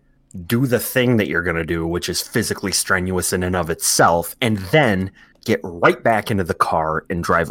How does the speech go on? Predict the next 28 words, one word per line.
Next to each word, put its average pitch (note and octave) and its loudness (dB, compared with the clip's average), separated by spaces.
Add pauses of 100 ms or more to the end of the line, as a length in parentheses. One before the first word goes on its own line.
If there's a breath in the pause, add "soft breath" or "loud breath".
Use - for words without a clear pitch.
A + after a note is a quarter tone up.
all A#2 6
the A#2+ 4
way G#2+ 4
home. F#2+ 0
And F#2 0
when G#2+ 0
you G2 -2
get C3 0
home, E2+ 0 (680 soft breath)
it G2+ 0
feels C3+ 2
like G#2+ 2
you've F2+ -4 (1200)
drained A2 2 (320)
not B2 2
only A#2+ 4
your F#2+ 2
physical A#2 2 (840 loud breath)
fucking F2+ 0
life G2+ 2
force A2 4
out F#2+ 6
of F2+ -2
your F#2+ 0
body, F2 0
but F2+ -4
your F#2 -2
me-, G#2+ 0